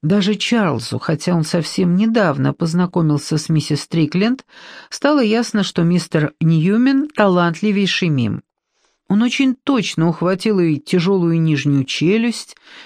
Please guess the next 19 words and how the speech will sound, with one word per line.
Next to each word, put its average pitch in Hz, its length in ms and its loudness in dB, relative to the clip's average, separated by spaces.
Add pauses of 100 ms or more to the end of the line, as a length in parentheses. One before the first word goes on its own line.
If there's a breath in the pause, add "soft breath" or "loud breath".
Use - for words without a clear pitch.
(160 loud breath)
и 160 60 -2
отрывистую 185 680 2
манеру 151 440 2
речи, 208 500 0
и 180 80 2
привычку 170 680 0
сутулиться. 147 880 -2 (640 soft breath)
Лишь 180 200 0
когда 170 360 0
дети 180 460 0
наконец 160 520 0
затихли, 180 500 0
мистер 160 420 0
Ньюмен, 175 520 2
обернувшись, 160 800 0
заметил 180 560 0
своих 170 360 -2
посетителей. 143 840 -4 (640 loud breath)
"А, 220 720 2